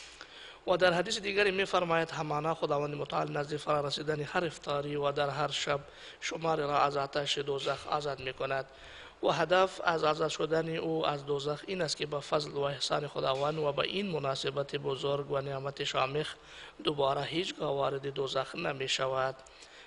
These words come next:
پس روزه یکی از دروازه های خیر است و خصلت روزه این است که انسان مسلمان را از آتش دوزخ خلاص می کند، طوری که پیامبر صلی الله علیه و سلم می فرماید:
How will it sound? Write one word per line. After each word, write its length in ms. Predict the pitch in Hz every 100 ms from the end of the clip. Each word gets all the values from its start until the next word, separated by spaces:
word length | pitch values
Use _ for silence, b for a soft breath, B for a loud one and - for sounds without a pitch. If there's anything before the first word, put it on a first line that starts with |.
| B
پس 240 | - 156 151
روزه 360 | 156 147 156
یکی 600 | 156 156 175 - 170 147 143
از 200 | 160 147
دروازه 400 | 143 143 143 139
های 300 | 135 147 139
خیر 440 | - 170 175 160
است 220 | 139 135 151
و 100 | 139
خصلت 560 | - 135 147 147 147
روزه 340 | 143 139 139 151
این 240 | 185 190
است 180 | 139 -
که 140 | 143
انسان 460 | 139 - 151 147 147
مسلمان 580 | 135 - 143 139 143 143
را 220 | 143 135 B B B B B -
از 220 | 160 156
آتش 480 | 147 143 160 151 151
دوزخ 720 | 147 143 135 151 165 - - -
خلاص 480 | - 151 139 139
می 140 | 147 139
کند، 480 | - 143 139 135 - -
طوری 240 | 156 151
که 120 | -
پیامبر 340 | 151 147 147 147
صلی 220 | - 143
الله 300 | 143 147 139
علیه 120 | 139
و 60 | 135
سلم 360 | 147 139 151
می 160 | 151 160
فرماید: 540 | - 143 135 131 131